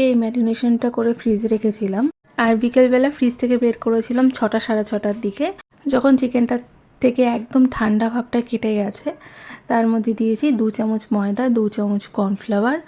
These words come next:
আর দিয়েছি একটা গোটা ডিম। তোমরা কর্নফ্লাওয়ারের পরিমাণটা একটু বাড়িয়ে দিতে পারো। এবার সমস্ত কিছু বেশ ভালো মতন সেই ডিম টিম দিয়ে মিশিয়ে নিচ্ছি। এর মধ্যে আমি অল্প একটু গোলমরিচের গুঁড়োও দিয়েছিলাম, যেটা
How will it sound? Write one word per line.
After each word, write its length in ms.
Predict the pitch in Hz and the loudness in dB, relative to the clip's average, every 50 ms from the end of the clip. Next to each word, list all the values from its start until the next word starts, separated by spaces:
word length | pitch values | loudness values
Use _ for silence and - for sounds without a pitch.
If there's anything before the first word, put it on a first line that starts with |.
| - - - - - - - - | -16 -20 -20 -20 -20 -20 -10 -2
আর 180 | - 202 202 190 196 | 0 0 0 0 -2
দিয়েছি 340 | - 202 208 214 214 - 269 | -2 0 0 0 0 0 -2
একটা 260 | 226 220 - - 233 | -2 -2 -2 -4 -4
গোটা 400 | 208 185 214 190 185 - 220 226 | -2 -2 -2 -4 -2 -2 -4 -4
ডিম। 320 | 214 214 190 190 175 175 196 - | -4 -4 -6 -4 -6 -6 -8 -6
তোমরা 240 | 214 202 202 208 208 | -4 -2 -2 -2 -2
কর্নফ্লাওয়ারের 640 | 214 208 208 208 208 - 233 226 226 226 226 226 | -2 -4 -4 -4 -6 -4 -4 -2 -2 -2 -2 -4
পরিমাণটা 600 | 233 - 220 214 214 214 220 226 233 240 285 320 - | -4 -4 -4 -2 -2 -2 -2 -2 -4 -4 -4 -6 -6
একটু 240 | 269 247 - - 226 | -6 -8 -4 -4 -2
বাড়িয়ে 360 | 202 208 202 208 190 196 190 | -2 0 -2 -2 -2 -4 -4
দিতে 240 | 185 190 180 - 202 | -4 -8 -10 -10 -12
পারো। 240 | 185 180 180 196 202 - - - - - - - 240 - - - | -10 -10 -10 -12 -14 -14 -18 -20 -20 -16 -12 -12 -12 -12 -6 0
এবার 280 | - 240 226 262 269 | 0 2 2 2 0
সমস্ত 500 | 262 - - 233 220 226 233 - - - | 0 0 0 0 2 0 0 -2 -4 -8
কিছু 300 | 240 247 240 247 - 311 | -4 -4 -6 -4 -4 -4
বেশ 280 | 277 247 226 226 226 - - | 0 0 0 0 0 -4 -8
ভালো 340 | 202 196 208 202 208 220 | -6 -2 -2 0 0 0
মতন 500 | 226 220 214 208 - 269 311 370 381 320 294 - | 0 -2 -4 -2 -2 -4 -4 -4 -6 -10 -10 -10
সেই 240 | - - 202 196 | -8 -6 -6 -6
ডিম 280 | 196 185 202 202 202 202 | -4 -4 -2 -2 -2 -2
টিম 260 | 196 - 202 202 202 | -2 -2 -2 -2 -2
দিয়ে 220 | 196 202 220 254 285 | -4 -4 -4 -2 0
মিশিয়ে 400 | 262 226 202 - - 196 190 180 | 0 0 -2 -2 -6 -6 -6 -6
নিচ্ছি। 480 | 175 165 160 - - - - 208 208 - - - - - - - - - - | -6 -8 -8 -10 -14 -14 -12 -12 -14 -14 -16 -20 -20 -20 -20 -20 -20 -10 -4
এর 140 | - 233 233 | 0 2 4
মধ্যে 280 | 233 240 233 214 254 | 4 2 2 2 0
আমি 160 | 247 254 254 | 0 2 0
অল্প 200 | 240 226 226 - | 0 0 0 -2
একটু 180 | 240 233 - 240 | -6 -8 -8 -2
গোলমরিচের 580 | - 226 214 214 214 214 214 220 214 226 220 208 | 0 2 2 2 2 0 0 -2 0 0 2 2
গুঁড়োও 300 | 208 208 220 220 226 208 | 2 2 2 0 0 0
দিয়েছিলাম, 600 | 214 202 196 196 196 - 208 214 254 294 302 254 | 0 0 0 0 -2 -2 -6 -4 -2 0 0 0
যেটা 480 | 233 196 196 - 190 180 180 196 269 | 0 0 -2 -4 -6 -6 -6 -8 -12